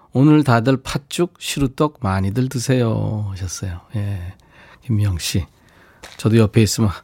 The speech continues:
한 그릇 얻어 먹고 싶네요. 그 팥죽에 어렸을 때는 그 설탕을 넣어서 먹었었는데 언제부턴가는 그냥 먹어도 맛있잖아요. 아니면은 약간 소금 뿌려 먹으면 더 맛있죠.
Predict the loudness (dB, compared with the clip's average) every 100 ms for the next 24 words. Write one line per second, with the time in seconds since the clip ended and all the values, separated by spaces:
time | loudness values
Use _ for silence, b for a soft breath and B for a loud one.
0 | B B -4 2 4 6 4 2 2 -2
1 | -4 -6 -8 -14 -20 B B B B B
2 | -4 -4 -4 -10 -8 -4 2 4 6 4
3 | 0 -4 -2 0 0 -2 0 2 2 0
4 | 2 2 2 0 -2 0 0 2 4 2
5 | 2 0 -2 -4 -6 -4 -4 -2 0 2
6 | 0 -2 -2 0 0 -2 -6 b b b
7 | b b -2 0 0 0 0 2 2 0
8 | 0 -2 -4 -4 -2 -2 2 4 4 4
9 | 2 -2 b b b b b -8 -8 0
10 | 0 2 -2 -2 0 2 2 2 0 -2
11 | -2 -2 -2 -2 -6 -10 -10 -12